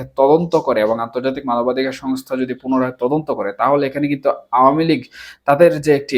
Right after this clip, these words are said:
গৌরব রয়েছে বা তাদের যে শক্তিশালী একটি প্রবণতা রয়েছে, সেটি কিন্তু তারা পুনরায় বাংলাদেশের যে সকল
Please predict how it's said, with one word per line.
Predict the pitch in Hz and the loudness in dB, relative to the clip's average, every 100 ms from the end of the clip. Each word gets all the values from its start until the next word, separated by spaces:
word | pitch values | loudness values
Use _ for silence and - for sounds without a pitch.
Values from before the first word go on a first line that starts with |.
| 113 | 0
গৌরব | 131 117 117 147 147 | 2 2 6 4 4
রয়েছে | 123 107 113 | 0 -2 -6
বা | 107 | -6
তাদের | 110 117 127 | -6 -4 -4
যে | 127 | -6
শক্তিশালী | 117 - _ 135 143 135 127 113 - _ _ | -10 -12 _ -8 -2 0 0 -2 -10 _ _
একটি | - - | -14 -14
প্রবণতা | 131 127 131 143 127 120 | -4 0 2 2 2 0
রয়েছে, | 104 104 110 | -2 -6 -10
সেটি | - - 131 170 | -8 -6 -2 0
কিন্তু | 160 143 | -2 -4
তারা | - 107 180 - _ _ _ - | -2 0 0 -6 _ _ _ 0
পুনরায় | 185 190 120 101 - _ 110 | 4 6 4 0 -10 _ -6
বাংলাদেশের | 113 110 113 135 147 147 131 | -2 -2 0 0 0 -2 -2
যে | 117 | -2
সকল | 113 120 | -4 -4